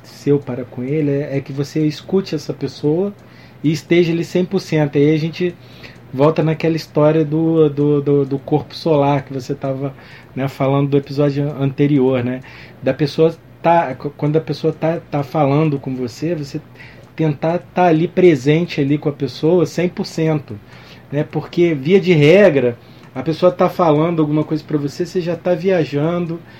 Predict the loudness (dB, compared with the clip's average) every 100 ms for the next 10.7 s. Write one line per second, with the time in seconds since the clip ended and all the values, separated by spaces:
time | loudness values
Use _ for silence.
0 | -20 -20 -18 -6 -4 -2 -2 -2 -2 -2
1 | -4 -2 -4 -4 -6 -4 0 2 0 -4
2 | -8 -8 -6 0 0 2 -2 -4 -2 0
3 | 0 0 -2 -2 -6 -10 -8 -2 2 2
4 | 0 -4 -8 -14 -20 -20 -16 -4 2 4
5 | 2 0 -2 -2 -2 -2 -2 -2 -2 -2
6 | -4 -2 -2 -2 -4 -4 -4 -10 -10 -4
7 | 0 2 2 0 -2 -2 2 0 0 -12
8 | -8 -6 -6 -6 -4 -2 -2 -2 -10 -20
9 | -20 -10 -4 0 2 2 0 -2 -2 2
10 | 4 4 0 -4 -4 -4